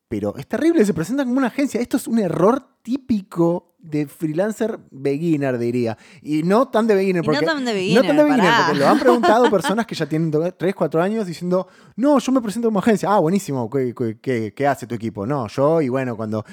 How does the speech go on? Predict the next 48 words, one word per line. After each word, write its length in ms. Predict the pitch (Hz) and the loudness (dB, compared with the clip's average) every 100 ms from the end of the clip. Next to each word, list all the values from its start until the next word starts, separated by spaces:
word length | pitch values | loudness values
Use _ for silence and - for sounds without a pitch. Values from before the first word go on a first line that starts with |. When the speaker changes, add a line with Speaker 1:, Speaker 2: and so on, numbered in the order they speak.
| - - | -20 -18
Speaker 1:
eh, 540 | - 117 117 113 107 110 | -4 0 0 0 -2 -2
me 140 | 135 | -2
piden 300 | 123 147 147 151 | 4 4 4 4
algo 160 | 165 | 4
de 80 | 151 | 4
video, 300 | 147 175 175 | 4 2 0
contrato 380 | 143 127 143 131 | -2 -2 -2 0
a 40 | |
alguien 180 | 135 127 | -2 -2
de 80 | 120 | -2
video". 220 | 135 127 | -2 -2
"Ah, 100 | 139 | -4
pero 160 | - 95 | -6 -8
no 80 | 165 | -8
sos 180 | 214 101 | -8 -10
una 100 | 92 | -12
agencia, 340 | 95 82 82 | -12 -14 -14
sos 200 | 113 110 | -12 -10
una 280 | 107 95 95 | -8 -8 -8
persona 300 | 90 120 104 | -8 -8 -4
unipersonal, 720 | 104 101 98 90 101 175 127 | -4 -4 -6 -8 -4 -4 -4
estás 220 | - 117 - | -6 -10 -6
vos 160 | 120 | -6
solo". 340 | - 202 110 - - _ _ _ | 0 0 0 -4 -14 _ _ _
"Sí, 300 | - 226 208 | -4 -2 0
bueno, 380 | 165 202 180 135 | 2 2 2 0
pero 180 | 135 131 | -2 -2
me 100 | 120 | -4
pre-, 160 | 135 - - 151 - | -6 -10 -20 -20 -6
me 120 | 139 | -4
presento 360 | - 131 170 156 | -4 -6 -2 -2
así 160 | 196 | 0
porque, 240 | 185 147 135 | 0 0 0
eh, 560 | 123 117 110 107 87 - _ - - | 0 0 -2 -4 -10 -20 _ -20 -6
tiene, 260 | 208 247 | 0 2
no 100 | 220 | 4
sé 100 | 262 | 2
por 100 | 277 | 0
qué 80 | 285 | -2
tienen 220 | 285 269 | -4 -2
la 100 | 185 | -2
teoría 280 | 160 156 220 | -2 -2 0
de 80 | 185 | 0
que 180 | 151 - | -2 -4
así 180 | 135 202 | -6 -4
gana 180 | 180 151 | -2 -2
más 120 | - | -6
plata". 300 | 90 76 | -10 -14